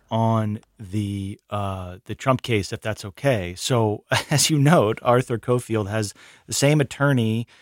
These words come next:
or the, the same attorney who is representing or has represented Arthur Cofield is also representing Donald Trump. This is a case that you are, uh, reporting on and following closely in Georgia. And I, I,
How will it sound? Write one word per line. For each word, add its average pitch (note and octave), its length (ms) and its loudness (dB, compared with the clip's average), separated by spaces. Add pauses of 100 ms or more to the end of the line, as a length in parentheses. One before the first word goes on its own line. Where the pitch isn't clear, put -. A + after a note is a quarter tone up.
(200)
or B2 100 4
the, A#2 160 0
the A2 140 -4
same D#3+ 200 2
attorney C3 440 2
who A#2 160 2
is G#2 140 0
representing A2 580 0
or F#2+ 140 -6
has A#2 220 4
represented G#2+ 400 -4
Arthur G2 240 -2
Cofield A2 320 -4
is G2+ 80 -8
also A2+ 240 0
representing G#2 580 -6
Donald G2+ 340 -4
Trump. G#2+ 320 -4
This G2+ 120 -8
is G#2+ 120 -10
a G2+ 40 -8
case A2 280 -4
that G#2+ 120 -16
you A2+ 220 0
are, G#2 220 2 (560)
uh, F#2 200 2
reporting C3 400 4
on A#2+ 160 4
and A2 80 0
following A#2 360 2
closely A#2 440 0
in A2 200 -4
Georgia. A2 480 -2
And A2+ 240 -4 (120)
I, F#2+ 160 -6
I, - 220 -16